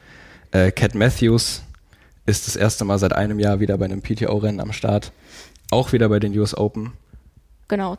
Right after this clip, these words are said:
Speaker 2: zu der kann ich noch ein bisschen was sagen, mit der habe ich gesprochen,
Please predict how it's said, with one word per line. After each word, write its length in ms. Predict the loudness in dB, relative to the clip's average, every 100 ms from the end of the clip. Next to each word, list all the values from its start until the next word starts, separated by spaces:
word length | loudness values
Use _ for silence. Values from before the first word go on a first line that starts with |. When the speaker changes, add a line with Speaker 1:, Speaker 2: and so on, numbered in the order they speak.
| -4
Speaker 2:
zu 120 | 0
der 280 | 2 2 0
kann 200 | -2 -2
ich 140 | -2
noch 100 | -2
ein 80 | -2
bisschen 280 | -2 0 -2
was 120 | 0
sagen, 220 | 0 0
mit 100 | 0
der 80 | 0
habe 140 | 0
ich 240 | -2 -8 -16 -12
gesprochen, 720 | -6 -6 0 0 2 0 -2